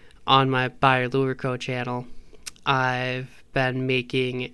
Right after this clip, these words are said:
a glide bait, and so I went out to go and test it, and it was just awful. It was so bad, like,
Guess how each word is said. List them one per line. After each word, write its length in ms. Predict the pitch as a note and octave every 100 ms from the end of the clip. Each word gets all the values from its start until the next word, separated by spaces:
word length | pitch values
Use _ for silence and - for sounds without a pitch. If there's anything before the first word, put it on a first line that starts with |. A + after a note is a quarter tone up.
| -
a 80 |
glide 520 | C3+ - B2+ B2 B2+ -
bait, 380 | B2+ B2+ - - - - - -
and 200 | C#3+ C3
so 200 | - C3+
I 100 | C3+
went 200 | C3+ C3
out 300 | C3 B2+ - -
to 120 | - C#3+
go 180 | C#3
and 140 | C3 C3
test 400 | C#3+ C3+ - -
it, 280 | C#3 C3+ -
and 440 | C#3+ C#3+ C#3 C3 C3
it 140 | C#3+
was 180 | C#3 C3
just 320 | C3+ B2+ - - - -
awful. 560 | B2+ B2+ B2 - C3+
It 60 | C3+
was 100 | C3
so 340 | - - B2
bad, 480 | B2 C3 C3 C3+ C3 - -
like, 640 | D#3 C#3+ C#3 C3+ C#3+ -